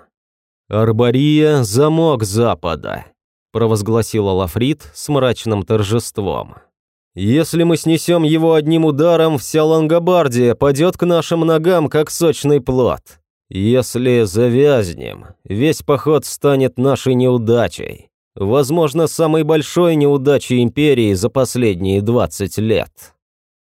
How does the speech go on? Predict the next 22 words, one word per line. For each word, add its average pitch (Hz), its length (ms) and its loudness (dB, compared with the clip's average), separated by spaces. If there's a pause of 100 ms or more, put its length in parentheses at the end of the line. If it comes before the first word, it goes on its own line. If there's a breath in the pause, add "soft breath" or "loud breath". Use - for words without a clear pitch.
(220)
В - 80 -20
шатре 120 460 0
установилось 139 720 0
молчание. 113 920 -2 (220)
Псы 160 280 0
осмысливали 156 640 0
сказанное, 101 1000 -2
но 135 220 -2
Гримберт 147 560 2
знал, 110 640 0
что - 240 -4
скоро 170 340 0
опять 170 380 -2
услышат 156 640 -2
их 170 140 -2
хриплый 101 640 0
рык. 101 560 -2 (300)
Некоторых 175 760 0
привели 151 420 2
сюда 147 440 2
рыцарские 131 760 2
обеты 131 720 0